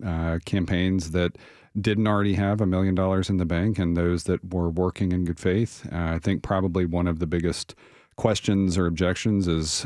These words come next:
uh, Senator Mark Pody, but he is part of the Davidson County delegation. We checked, uh, with the delegation, and Senator Pody has shown up. He has participated. He's been one of the people, uh, most important voting, uh, with the interests of Nashville as a whole when,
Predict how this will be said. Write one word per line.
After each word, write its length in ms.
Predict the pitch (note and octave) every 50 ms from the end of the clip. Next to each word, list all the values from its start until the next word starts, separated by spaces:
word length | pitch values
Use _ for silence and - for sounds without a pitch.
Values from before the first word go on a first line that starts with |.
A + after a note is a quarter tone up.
| - -
uh, 240 | G2 F2+ E2+ E2 E2+
Senator 300 | - - G#2 G2 F#2+ F2
Mark 280 | F2 F2+ F2+ - -
Pody, 340 | - G2 G2+ G#2+ A#2+ C3+ D3+
but 240 | C#3 G#2 F2 D#2+ -
he 320 | - - F#2+ F#2 F#2 F#2
is 300 | F2+ F2+ F2+ F2+ E2+ -
part 260 | - - G2 F#2+ F#2+
of 100 | G2 F2
the 60 | F2 F2
Davidson 380 | F2+ F#2 F#2+ F2+ - - F2
County 180 | G2 G2 F#2+ F#2
delegation. 640 | F2 F#2+ F#2 F#2 F2+ F#2+ F#2+ G2+ - B2 A#2 G2+
We 100 | F2+ F2+
checked, 460 | - - - F2+ F#2+ - - - - - - - - - - _ _ -
uh, 180 | F#2 F#2 G2+ G2+
with 260 | F#2+ G#2+ A#2+ C3 -
the 80 | A#2 G2+
delegation, 760 | E2+ F2 D2+ D#2 D2+ D2 D2 C#2+ - - C#2 C#2 C#2+ C#2 D2 -
and 600 | F2 E2 D#2+ D#2+ D#2+ D#2+ D#2+ D#2+ D#2+ D#2 D2 -
Senator 280 | - F#2+ F2 F2 E2+
Pody 500 | - - F2+ F#2 F#2 F#2+ F#2+ F#2+ F#2+ F2 - -
has 220 | F2 E2 E2 D#2
shown 340 | - - - F2+ F2 F2 F2+
up. 220 | G2 A#2 A#2+ -
He 100 | - F2+
has 140 | E2+ D#2+ -
participated. 680 | - - D#2 - - G2 - - G2 - G#2 G2+ F#2+ F#2+
He's 140 | F2+ E2+ -
been 160 | F2 F2 F2
one 100 | F2+ F2
of 60 | F2
the 80 | E2+ D#2
people, 480 | - F#2 F2+ - F#2 F2 D#2+ D#2+ - - - - - - _ _ -
uh, 160 | - F2+ F2
most 400 | E2+ F2 F#2 G2 G2+ F#2+ - -
important 560 | F#2+ F2+ - - - G2 G2 - - F#2+ F2+ -
voting, 540 | F2 E2+ F#2+ F#2 F#2+ F2 G2 F#2 F#2 F2+ F2+ D#2 - F#2
uh, 240 | - F2 E2+ E2 E2+ E2+
with 300 | E2 F#2 G2 G2 - -
the 160 | G2 F#2+ F2
interests 440 | F2+ F#2+ F2 - G2+ F#2 F2 - F#2+
of 80 | E2 E2
Nashville 480 | F2 F2 F#2 F#2 - - F#2 F#2 F2+
as 80 | F2 E2
a 80 | E2+
whole 300 | D#2+ - F2+ F2 G#2 A2
when, 360 | A2 F2+ E2 E2 D#2+ D#2+ E2